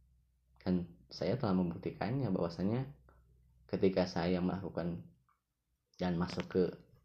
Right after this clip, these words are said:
dimensi lain tersebut, ya secara tidak langsung semua memang sudah diarahkan,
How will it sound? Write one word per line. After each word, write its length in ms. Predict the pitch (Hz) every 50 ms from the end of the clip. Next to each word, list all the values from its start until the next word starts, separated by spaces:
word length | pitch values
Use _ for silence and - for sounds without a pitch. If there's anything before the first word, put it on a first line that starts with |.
| -
dimensi 400 | 92 98 95 87 87 85 - -
lain 240 | 85 87 85 85 85
tersebut, 480 | 85 85 - - 90 85 101 135 147 - - - - - _ - - _ _ _ _ _ _ _ _ _ -
ya 80 | - 78
secara 320 | - - - 82 82 -
tidak 320 | - 104 95 90 85 85 90
langsung 240 | 92 - 131 156 165
semua 480 | - - 90 80 78 - - 131 - - 190
memang 320 | 98 90 87 - - - - -
sudah 320 | - - 92 92 92 76 - -
diarahkan, 800 | - - - - - - - - - - 95 101 123 151 147